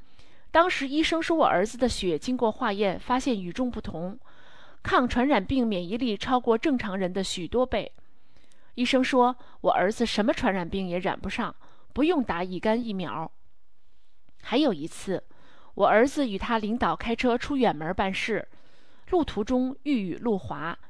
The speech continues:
车子撞到大树上立了起来，可真悬呐。我儿子和他的领导什么伤都没有，自己从车里爬了出来，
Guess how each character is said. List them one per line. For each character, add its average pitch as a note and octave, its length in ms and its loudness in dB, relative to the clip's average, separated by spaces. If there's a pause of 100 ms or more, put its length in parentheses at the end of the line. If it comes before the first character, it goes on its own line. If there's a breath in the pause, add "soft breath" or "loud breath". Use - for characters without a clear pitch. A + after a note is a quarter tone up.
(200 soft breath)
车 D4+ 200 2
子 G3+ 200 0
撞 F#3+ 200 0
到 E3 140 -2
大 G3 180 0
树 F#3+ 180 -4
上 F3+ 260 -2
立 B3+ 160 -2
了 D3+ 100 -4
起 - 200 -8
来， C#3+ 240 -8 (420 soft breath)
可 - 100 -6
真 D4+ 180 4
悬 E3+ 400 0
呐。 F3 200 -4 (640 soft breath)
我 F#3+ 100 2
儿 G3 220 4
子 A3+ 140 -2
和 G#3+ 160 -2
他 A3+ 160 -2
的 G#3+ 120 -2
领 F#3+ 180 -4
导 E3 160 0
什 - 160 -2
么 G#3+ 100 0
伤 C4 240 0
都 A3 120 -2
没 F3 180 -6
有， D#3 200 -4 (440 soft breath)
自 F4 160 0
己 G3 180 2
从 G3 220 -4
车 A#3+ 160 2
里 G#3 160 -2
爬 - 260 -6
了 G3+ 80 2
出 G3 200 -4
来， F3+ 240 -4